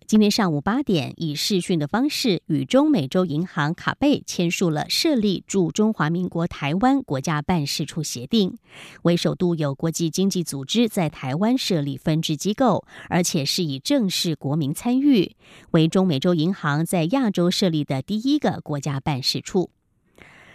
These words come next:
中美洲银行成立于一九六零年，总部设于洪都拉斯首都德古西加巴，旨在推动中美洲地区经济整合与社会发展。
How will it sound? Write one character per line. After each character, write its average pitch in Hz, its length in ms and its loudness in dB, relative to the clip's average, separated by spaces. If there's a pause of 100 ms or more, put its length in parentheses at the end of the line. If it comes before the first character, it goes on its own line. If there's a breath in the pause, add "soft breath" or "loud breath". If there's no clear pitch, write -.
(100)
中 220 140 6
美 190 100 6
洲 196 160 2
银 175 180 0
行 160 300 -2
成 170 180 -2
立 180 160 2
于 147 180 0
一 202 140 -2
九 165 200 0
六 202 160 2
零 165 180 0
年， 160 380 0 (180 soft breath)
总 180 220 4
部 269 240 2
设 190 180 0
于 156 160 0
洪 151 240 -2
都 165 100 0
拉 185 200 0
斯 196 180 -2
首 120 240 -2
都 254 260 2 (120)
德 165 160 2
古 135 180 -8
西 165 240 -2
加 185 160 0
巴， 226 280 2 (520 loud breath)
旨 160 140 2
在 175 120 4
推 196 220 -2
动 170 240 2
中 220 160 0
美 190 140 0
洲 175 160 0
地 175 160 -2
区 240 260 0
经 - 240 0
济 208 160 0
整 135 220 -2
合 143 340 -4
与 151 160 -2
社 165 220 -2
会 160 160 -2
发 240 160 0
展。 190 320 0